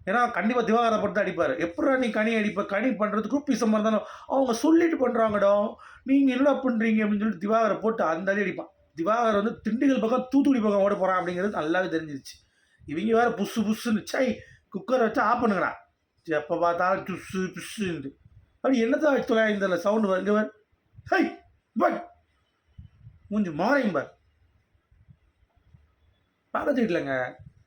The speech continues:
பையன் தூங்கிட்டு இருக்கான், அங்க டி-, டிஸ்டர்ப் பண்ண வேணாம்னு சொல்லிட்டு தான் இங்க வந்திருக்கேன். இங்க புசு புசு புசுன்றானு டாப். ஏற்கனவே கான்ல இருக்கேன். சரியா? இந்த மாதிரி சபரி வந்து பாத்தீங்கன்னா பண்ணிட்டு இருக்கேன். So, இந்த மாதிரி ஆட்களிடம் நம்ம வந்து தர்பூசணி மல்லு கட்டுறதுக்கு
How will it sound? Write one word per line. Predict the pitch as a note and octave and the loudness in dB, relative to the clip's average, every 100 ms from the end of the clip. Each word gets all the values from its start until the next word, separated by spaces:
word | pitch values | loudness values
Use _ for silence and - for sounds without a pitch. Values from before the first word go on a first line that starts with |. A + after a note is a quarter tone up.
| _ _ _ | _ _ _
பையன் | G3 B3 C#4+ G#3+ | -4 -2 0 0
தூங்கிட்டு | A3+ G#3 | 0 -2
இருக்கான், | D#3+ D#3+ | -2 -4
அங்க | D3+ D3 | -2 -2
டி-, | C#3 D#3+ | -2 -2
டிஸ்டர்ப் | D#3+ - E3+ | -4 -6 -4
பண்ண | D#3 | -2
வேணாம்னு | D3 D3 | -2 -2
சொல்லிட்டு | D3 | -4
தான் | E3+ D3+ | -4 -4
இங்க | D3+ | -6
வந்திருக்கேன். | C#3+ B2 C3+ - - - - | -6 -6 -8 -8 -12 -20 -8
இங்க | A3+ B3+ | -4 -2
புசு | F#3+ G#3 - | -2 -2 -4
புசு | A3 F#3+ G3+ | -6 -6 -8
புசுன்றானு | F3 E3+ F#3+ D3+ C3 C#3+ - _ _ _ - | -8 -6 -8 -6 -8 -10 -16 _ _ _ -6
டாப். | C3+ - - - | -6 -6 -16 -8
ஏற்கனவே | E3 G3+ G#3+ G#3+ | -4 -2 -2 -4
கான்ல | C#3+ D3+ G#3 F3 | -2 -2 -2 -2
இருக்கேன். | C3+ A#2+ - _ _ _ - - _ | -4 -8 -16 _ _ _ -20 -20 _
சரியா? | G3+ A3 A3+ E3 - _ | -2 0 0 -2 -10 _
இந்த | - C#4 | -2 2
மாதிரி | C#4 C4+ - | 2 2 0
சபரி | G#3+ C4 A#3+ A3 | 0 2 2 2
வந்து | |
பாத்தீங்கன்னா | G3 F#3 E3+ F3 C4 | 2 2 0 -2 -2
பண்ணிட்டு | G3+ F#3+ E3+ | -2 -4 -4
இருக்கேன். | C#3 - - _ _ | -8 -10 -16 _ _
So, | - G#3+ | -2 -2
இந்த | G#3 - C#4+ | -2 -2 0
மாதிரி | C#4+ C#4 | 2 2
ஆட்களிடம் | A#3+ A3 A3+ A3+ G3+ G3+ G3+ G#3+ - | 4 2 0 0 2 2 0 -4 -6
நம்ம | F3+ F3+ F#3 | -4 -2 -2
வந்து | F#3+ | -4
தர்பூசணி | C#3+ E3+ F#3 A3+ G3 F3+ | -2 -2 0 0 -2 -2
மல்லு | F3 A3+ | 0 0
கட்டுறதுக்கு | G#3 F3+ F3 F#3 A#3+ E3+ | -2 -4 -8 -4 -2 -2